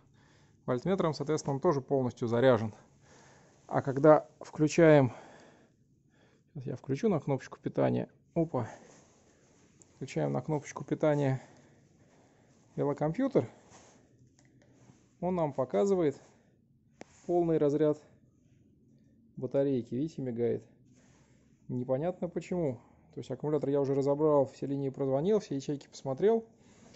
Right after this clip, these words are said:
Всё работает. Почему компьютер не понимает, что у нас аккумулятор полностью заряжен? Непонятно. А так у нас какой-то интересный туринговый фэт. Впереди багажничек, крылья,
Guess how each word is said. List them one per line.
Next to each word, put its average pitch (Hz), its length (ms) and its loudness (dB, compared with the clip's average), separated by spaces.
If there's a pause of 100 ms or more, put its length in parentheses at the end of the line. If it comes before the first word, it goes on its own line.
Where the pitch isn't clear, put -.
(540)
Всё 175 220 0
работает. 151 520 0 (600)
Почему 180 540 -2 (100)
компьютер 160 460 -6
не 127 120 -8
понимает, 139 460 -2
что 139 400 -6 (200)
у 135 60 -12
нас 135 380 -8 (120)
аккумулятор 131 540 -6 (240)
полностью 131 320 -4
заряжен? 117 380 0
Непонятно. 120 500 -4 (600)
А - 40 -10
так 147 160 0
у 156 40 -2
нас 143 120 -4
какой-то 139 300 -4
интересный 139 440 -2
туринговый 131 520 -2
фэт. 180 280 0 (840)
Впереди 135 340 -2
багажничек, 131 720 2 (300)
крылья, 131 640 -2